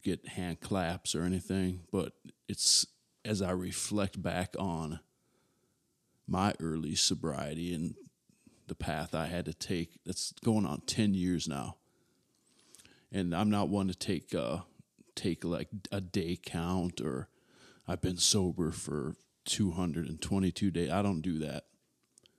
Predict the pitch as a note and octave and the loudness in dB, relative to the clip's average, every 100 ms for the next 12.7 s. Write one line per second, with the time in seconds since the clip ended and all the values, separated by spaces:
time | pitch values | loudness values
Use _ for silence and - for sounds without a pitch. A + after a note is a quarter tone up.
0 | _ _ _ - F#2+ - - F2+ G2 F#2+ | _ _ _ -8 -8 -8 -12 -8 -2 0
1 | F#2 F#2+ F#2+ F#2 - G2+ - G2 F#2+ F2 | 0 2 0 0 0 0 2 2 2 2
2 | F2 F#2 F#2 - G2+ F2+ F2 - - - | 2 2 0 0 0 0 -2 -6 -12 -8
3 | A#2 C#3+ - E3+ F#3 G2 G2 C#3 D3+ D#3+ | -2 -2 -2 -2 0 2 2 2 2 2
4 | C#3+ - F2 - - - F#2+ F#2+ C2+ F#2+ | 0 0 -2 -2 -4 -4 0 2 2 2
5 | G2+ - G#2+ F#2+ G#2 D#2+ C#2+ D#2+ E2 D#2 | 2 0 0 0 0 -2 -2 -4 -4 -4
6 | D2+ F#2 E2 F2+ F#2+ G2+ F2 D#2 E2 E2 | -2 -4 -2 0 4 4 2 -2 -2 -2
7 | E2 F2 D2+ C#2+ - - _ _ _ _ | -2 -2 -2 -4 -6 -10 _ _ _ _
8 | _ _ _ _ - F2 F2+ F2 E2 E2 | _ _ _ _ -4 0 2 2 0 0
9 | D#2+ E2+ - - - F#2+ F#2+ G2 F#2+ - | -2 -4 -6 -12 -4 -2 0 -2 -4 -2
10 | F#2 - G#2 F#2+ F2+ E2 D2 - _ _ | -2 2 2 4 4 2 -2 -6 _ _
11 | _ _ _ _ - - F2+ F2 E2+ E2 | _ _ _ _ -12 -2 0 0 0 -2
12 | D2 - E2 D#2+ - E2 - | -2 -2 -2 -2 -4 -6 -6